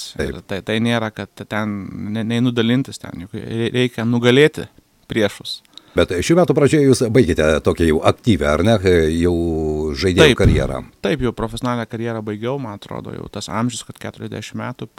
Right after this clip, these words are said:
Speaker 2: plus kad, e, einu į, į, į politiką, e, tą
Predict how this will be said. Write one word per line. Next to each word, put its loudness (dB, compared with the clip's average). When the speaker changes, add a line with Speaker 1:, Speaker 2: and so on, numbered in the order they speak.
Speaker 2:
plus -2
kad, -12
e, -6
einu 0
į, -10
į, -10
į -8
politiką, -2
e, -20
tą -14